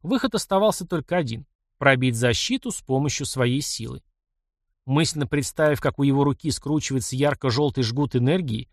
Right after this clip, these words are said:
Гриша осторожно направил его на защиту ниши. Вскоре длинное энергетическое копье уперлось в светло-синий щит, и тот чуть прогнулся. Почувствовав радость, парень усилил нажим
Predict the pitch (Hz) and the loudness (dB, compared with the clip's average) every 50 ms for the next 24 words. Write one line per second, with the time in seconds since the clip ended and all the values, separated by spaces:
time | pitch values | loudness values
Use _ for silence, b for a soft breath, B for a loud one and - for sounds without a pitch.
0 | _ _ _ _ _ - 185 247 269 - 254 208 - - 240 254 233 196 220 214 | _ _ _ _ _ -4 -2 0 0 0 -2 -4 -2 0 0 0 2 2 2 4
1 | 208 196 175 - 226 240 233 220 214 208 202 180 175 156 131 143 135 - - - | 2 2 2 4 2 4 4 4 2 2 2 2 2 2 4 2 2 2 0 -4
2 | 175 - - 175 156 123 104 95 - - 64 65 - _ _ _ _ _ _ _ | -6 -4 -2 0 0 0 0 0 -4 -6 -8 -10 -14 _ _ _ _ _ _ _
3 | _ _ _ _ _ _ - - - - - 139 139 135 131 123 123 135 147 143 | _ _ _ _ _ _ -14 -14 -8 0 2 4 4 4 4 2 2 2 4 4
4 | 139 135 127 127 127 120 127 131 - - 143 110 - - - 135 - - 139 127 | 4 4 4 4 2 2 0 -2 -4 -4 -6 -6 -6 -6 -6 -6 0 2 0 0
5 | - 147 151 143 135 127 - - 147 147 143 139 131 - - - 143 143 139 - | 2 2 0 2 2 0 0 0 0 0 2 2 0 -2 -4 -2 -2 -2 -2 0
6 | 147 135 - - 165 147 156 175 175 - - - 143 104 - _ _ _ _ _ | -2 -4 -4 -4 -4 -4 -2 -2 -2 -4 -4 -4 -4 -6 -8 _ _ _ _ _
7 | - 147 - - 320 285 - - - 226 - - 175 180 175 147 123 104 - - | -6 -6 -2 -2 -4 -4 -2 -4 -6 -6 -4 -2 0 0 2 2 0 -4 -4 -6
8 | - - 123 120 - _ _ _ _ _ _ _ _ _ _ _ _ _ _ _ | -10 -10 -12 -12 -16 _ _ _ _ _ _ _ _ _ _ _ _ _ _ _
9 | _ _ _ _ _ _ _ _ - 151 160 - - 285 233 - - 214 - - | _ _ _ _ _ _ _ _ -2 -2 0 0 0 -2 -2 -2 -4 -4 -2 0
10 | 226 262 294 269 214 - - - - 202 226 247 247 240 247 220 - - 170 151 | 2 2 2 2 0 -2 -4 -4 0 2 2 2 2 0 0 -2 -2 -4 -4 -2
11 | 151 147 143 143 143 127 117 139 135 143 - | 0 0 2 2 0 0 0 -2 -4 -6 -8